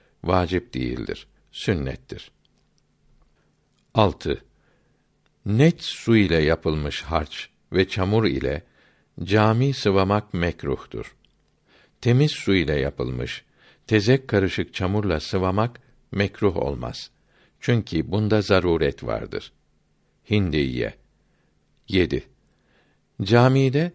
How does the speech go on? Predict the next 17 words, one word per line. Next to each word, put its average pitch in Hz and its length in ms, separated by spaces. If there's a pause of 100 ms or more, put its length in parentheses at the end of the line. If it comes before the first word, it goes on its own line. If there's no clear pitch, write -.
(340)
kap 156 280
içine 90 300
abdest 87 560
bozmak 110 480
mekruhtur. 76 760 (640)
Kan 135 180
aldırmak 95 600
da - 140
böyledir. 58 540 (640)
Yel 117 320
kaçırmak 107 640
mekruh 95 420
olmaz. 65 600 (840)
Sekiz. - 600 (1080)
Necaset 120 680
bulaştıracak 98 760
olan 71 380